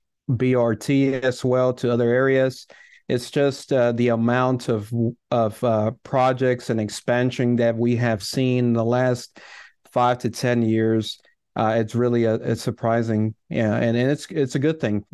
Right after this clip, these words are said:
I think, I feel, for the city. I think that, uh, you know, five to ten years from now, we're gonna be thankful that we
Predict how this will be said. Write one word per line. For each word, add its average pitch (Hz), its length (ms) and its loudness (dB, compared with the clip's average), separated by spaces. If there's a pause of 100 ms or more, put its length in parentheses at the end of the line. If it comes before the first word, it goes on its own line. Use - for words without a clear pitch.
(120)
I 113 160 0
think, 110 220 -2
I 120 120 2
feel, 110 340 -2
for 120 160 -2
the 113 120 -2
city. 113 400 0
I 113 120 0
think 117 260 -2
that, 113 280 0
uh, - 160 -4
you 117 140 0
know, 107 180 0
five 120 280 -2
to - 80 -20
ten 123 220 0
years 120 220 0
from 120 200 0
now, 117 240 0
we're 113 160 0
gonna 120 140 0
be 113 120 0
thankful 117 500 -2
that 117 200 0
we 117 260 0